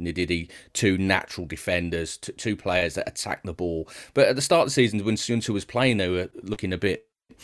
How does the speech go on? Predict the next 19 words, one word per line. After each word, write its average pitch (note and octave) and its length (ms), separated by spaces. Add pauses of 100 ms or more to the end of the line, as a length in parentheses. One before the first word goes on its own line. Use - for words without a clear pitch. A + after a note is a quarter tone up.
(300)
um, F#2+ 640
dodgy G#2 420
on F2+ 120
s-, - 160
defending F#2+ 400
set - 220
pieces. G2 380
And, F2+ 160 (220)
and A#2+ 100
it's A#2+ 120
also, D3 280 (300)
since D#3+ 420
then, G2+ 200
since C#3+ 220
they C#3 80
lost A2+ 240
Söyüncü G2+ 400
as F#2+ 140
well, F#2+ 320